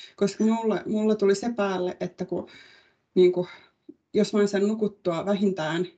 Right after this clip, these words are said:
seitsemän tuntia, ja sit mä olisin joutunut niinku siitä unesta nipistään,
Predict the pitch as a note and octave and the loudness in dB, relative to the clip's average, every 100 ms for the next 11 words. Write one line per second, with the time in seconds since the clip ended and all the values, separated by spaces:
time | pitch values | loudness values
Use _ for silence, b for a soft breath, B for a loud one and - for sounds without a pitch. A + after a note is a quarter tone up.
0 | _ - F3 E3+ - G#3 A3 G#3+ G3+ F#3+ | _ -6 -4 -4 -4 -2 -2 -2 -2 -2
1 | F#3+ F#3 - _ _ _ _ _ - F3+ | -4 -4 -6 _ _ _ _ _ -2 0
2 | F3+ G3 F3+ F#3 F3+ F#3 F#3 F3+ F3+ - | 0 2 4 2 0 0 0 2 0 0
3 | F#3 F3+ F3+ - F3+ F3+ - A#3 G#3+ F#3 | 0 0 -2 -2 -2 -2 -2 2 2 2
4 | - E3 F3+ F#3 E3+ - - G#3 | -4 -4 -4 -4 -10 -10 -12 -8